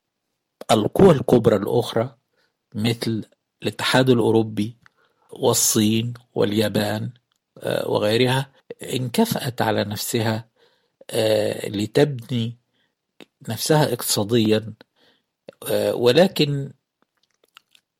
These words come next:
ال-، آه، الكيانات الاقتصادية الكبيرة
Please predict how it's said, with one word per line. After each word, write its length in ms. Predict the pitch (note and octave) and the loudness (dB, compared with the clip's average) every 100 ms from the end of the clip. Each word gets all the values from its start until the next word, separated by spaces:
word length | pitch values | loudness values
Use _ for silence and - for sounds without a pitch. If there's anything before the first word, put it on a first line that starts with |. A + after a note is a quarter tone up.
| _ _ _ _ _ _ - | _ _ _ _ _ _ -2
ال-، 500 | C3+ A#2 A2+ A2 A#2 | 0 2 0 -2 0
آه، 920 | G#2+ G#2+ G#2+ G#2+ G#2+ - - - - | 0 0 0 -2 -4 -6 -10 -14 -10
الكيانات 540 | A2 - A#2+ A#2 G#3+ E3+ | -8 2 4 6 4 0
الاقتصادية 520 | B2 - A#2 B2+ C3 | -2 0 2 2 2
الكبيرة 680 | A2 - G#2 B2+ A#2 G2 | 0 -4 0 4 4 0